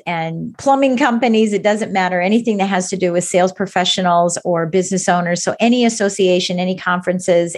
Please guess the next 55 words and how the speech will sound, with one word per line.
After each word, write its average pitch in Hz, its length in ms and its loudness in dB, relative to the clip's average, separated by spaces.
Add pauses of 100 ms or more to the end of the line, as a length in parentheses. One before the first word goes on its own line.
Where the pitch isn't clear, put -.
any 185 160 0
companies. 185 640 0
I 175 80 2
love 180 360 2
speaking 190 480 -4
and 170 140 -4 (380)
inspiring 196 720 2
people. 185 320 2
I 175 120 4
don't 190 200 0
consider 202 360 0
myself 185 400 -2
to 180 120 -12
be 170 120 -4
a 165 60 -4
motivational 170 680 0
speaker 214 360 0
because 190 300 0
I 160 100 0
think 170 220 -6
that's 165 200 0
external. 185 800 -2 (400)
Like, 185 160 -2
I 202 140 2
need 233 220 0
to 175 60 -4
be 180 120 0
motivated, 175 600 0
so 202 120 -4
I'm 202 80 0
gonna 185 160 -2
go 208 180 0
somewhere. 160 440 -4 (340)
I'd 208 140 -2
rather 220 380 4
inspire 196 640 0
people 202 340 -2
to 190 60 -2
be 180 140 0
motivated 175 580 0
every 170 240 0
single 180 320 -4
day, 170 280 -2
be 165 120 -4
happy 180 440 -4
to 165 60 -6
get 165 200 -2
up 170 140 -4
every 170 200 -2
day 165 200 0
and 160 120 -4
do 156 120 -4
what 156 100 -4
they're 156 120 -6
doing. 165 460 -4